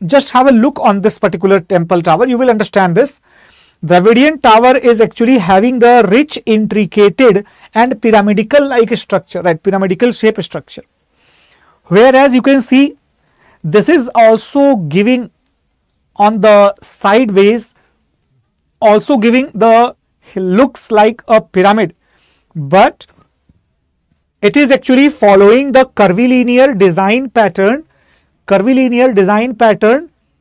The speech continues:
of the Tower of Nagar, okay, of the Tower of Nagar style. So that means when we say that Dravida tower is transformed, so basically the height is, uh, reduced in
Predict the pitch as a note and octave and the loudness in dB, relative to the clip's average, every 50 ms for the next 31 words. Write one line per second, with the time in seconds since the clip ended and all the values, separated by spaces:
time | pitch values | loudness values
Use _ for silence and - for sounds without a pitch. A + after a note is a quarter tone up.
0 | _ _ _ _ _ _ - G#3+ A#3+ A3 - A3 G#3 B3 B3 B3 - A#3 G#3 F#3+ | _ _ _ _ _ _ -2 -2 -2 -2 -2 -4 -4 -4 -4 -4 -4 -2 0 0
1 | F#3+ G#3 A3+ A#3 A3 A#3+ B3+ C#4+ - G#3 E3+ E3 D#3+ D#3 D3+ D3+ D#3+ D#3 F#3 F3+ | 2 2 0 0 2 2 0 0 -2 -4 -6 -4 -2 -2 -2 -2 0 0 0 -2
2 | - - _ _ _ _ _ _ _ _ _ _ - E3 - A#3+ A3 F3+ D#3+ E3+ | -2 -4 _ _ _ _ _ _ _ _ _ _ -14 -8 -4 -4 -4 -2 -4 -6
3 | E3+ - F#3 E3+ F3 F3+ G#3 B3 B3 - F#3+ F3+ E3 D3+ D3 C#3+ C#3 - - - | -4 -2 0 0 2 2 0 -2 -2 -2 -4 -2 -2 -2 -2 -4 -6 -8 -10 -12
4 | F2 G2+ - - _ _ _ _ _ _ _ _ _ _ _ _ _ _ _ _ | -14 -14 -16 -18 _ _ _ _ _ _ _ _ _ _ _ _ _ _ _ _
5 | _ _ _ _ - - _ - E3 D#3 F3+ F3 - - G3 G3+ A3+ C4+ D4 - | _ _ _ _ -20 -20 _ -8 -4 -2 -2 -2 0 0 0 0 0 0 -4 -8
6 | - _ _ _ _ _ _ _ _ _ _ _ _ _ - E3 G3 A3+ A#3 B3+ | -14 _ _ _ _ _ _ _ _ _ _ _ _ _ -2 0 0 2 2 2
7 | C4+ A#3+ - A#3+ B3 A#3+ A#3+ A#3+ B3 B3 A#3+ - G#3 _ _ _ - F3 D3+ C#3+ | 0 0 2 2 2 2 4 2 2 0 -2 -6 -18 _ _ _ -12 -10 -4 -2
8 | F#3 F3+ E3+ G3 A3 B3 C4 C4 B3+ - A3 G#3 G#3+ A3+ A#3 A#3+ B3 - - A3+ | 0 0 2 2 2 2 2 2 2 2 2 2 2 2 0 0 -2 -2 0 0
9 | A3+ - - G3 F3+ - G3+ F3+ F3+ F#3 F3 - - - G#3 A3+ A#3 G#3 E3+ E3 | 0 0 -2 -8 -6 -2 0 0 0 -2 -4 -8 -6 -2 2 2 4 4 2 0
10 | G3 - - _ _ _ _ _ _ _ _ _ _ - - G3 G3+ F#3+ G3 - | -6 -12 -18 _ _ _ _ _ _ _ _ _ _ -8 -4 -2 -2 -2 -2 -2
11 | - A#3+ C4+ C#4+ A#3+ C4+ A3+ G3+ - _ - - - F3 F3+ G3 A#3+ C#4+ D#4 D4 | -2 0 0 0 2 0 -2 -2 -6 _ -20 -10 -4 -2 2 2 2 2 2 0
12 | C#4 C4+ C4 G#3+ G#3+ A#3 C4 B3+ B3+ B3+ B3+ G#3+ E3 F#3 F#3+ E3 D#3 G3+ A3 A#3+ | 0 -2 -2 -2 -2 0 2 2 4 4 2 2 0 0 -2 -2 -2 -2 0 0
13 | B3+ C4 C#4 C4+ - - - - - _ _ _ _ _ _ _ _ - B3 A#3+ | 0 0 -2 -2 -4 -8 -14 -18 -20 _ _ _ _ _ _ _ _ -8 -6 -6
14 | A3 - | -6 -6